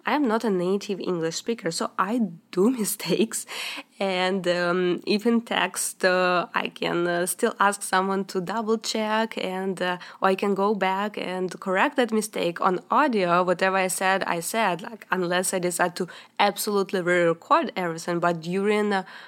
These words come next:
a live, uh, recording or interview with someone, like, I'm not gonna sit down late and try to copy <laughs> my questions and, uh, record all mistakes. So, and the same goes with the artists, like, a lot, a lot of, uh, many international artists who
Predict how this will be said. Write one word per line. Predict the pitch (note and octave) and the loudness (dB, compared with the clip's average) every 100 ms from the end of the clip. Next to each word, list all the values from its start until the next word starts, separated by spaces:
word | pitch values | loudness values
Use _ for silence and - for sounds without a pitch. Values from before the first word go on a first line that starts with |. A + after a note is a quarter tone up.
| - - | -14 -2
a | E3+ E3 | 0 0
live, | F3 F3 E3+ F#3 F#3 F#3 F3+ C4+ _ _ _ - | -2 -2 -2 -2 -4 -6 -6 -8 _ _ _ -12
uh, | F3+ E3 - | -8 -6 -4
recording | F3+ E3+ G#3+ C#4 B3+ F#3 | -6 -4 2 2 2 0
or | E3+ E3 | 0 -2
interview | G#3 B3+ C4 G#3+ F#3 | 0 2 4 2 2
with | E3+ | 0
someone, | E3 - G#3+ C#4 G#3+ F3 F#3+ A3+ F#3 | -4 -2 2 2 2 2 4 2 0
like, | E3+ E3+ | -2 0
I'm | F3+ | 2
not | A3 C4 | 2 2
gonna | A3+ G3+ F#3+ | 4 4 4
sit | - - G3+ | 2 -2 0
down | F3 F#3 F#3+ F#3 | 0 2 2 2
late | F3 G3+ | 2 0
and | G3+ F#3+ | -2 -2
try | E3+ E3+ | 0 -2
to | E3+ | -2
copy | F3 F3 F3 - | 0 2 2 4
<laughs> | G3 | 2
my | F#3 | 2
questions | - F3+ E3 E3 G3 A#3 A3 - G3+ - - - | 2 2 2 2 4 6 6 4 -4 -8 -12 -4
and, | F#3+ F3 F#3 E3+ | 0 2 2 2
uh, | E3+ | 2
record | F3 F3 F#3 F#3 | 0 2 0 2
all | F#3 | 0
mistakes. | F#3 - B3+ F3+ - | 0 0 0 0 0
So, | - F#3+ G3 - - - | 2 4 2 -6 -16 -2
and | A#3+ B3 | 2 4
the | |
same | C4+ D#4+ F4+ | 4 4 6
goes | E4+ D4 D#4+ C#4+ | 6 6 4 2
with | C4+ C#4 - | 0 0 -2
the | A#3+ B3 B3 | -4 -4 0
artists, | B3+ E4 D4+ A3+ G#3 | 0 0 2 0 0
like, | F#3 - | -6 -4
a | G#3+ | -2
lot, | A3 B3+ E4 F4 B3+ A#3 | 0 0 0 2 0 0
a | G#3+ | -4
lot | G#3+ B3+ D4 | -4 -4 -4
of, | D#4 - - | -6 -4 -2
uh, | A3+ G#3 | 0 0
many | A3 A#3+ | -2 0
international | C4 B3+ G#3 A3 B3+ A#3 - | -2 -4 -6 -4 -4 -4 -4
artists | F3 F#3+ C4 C4 - | -6 -6 -8 -6 -6
who | G3+ | -4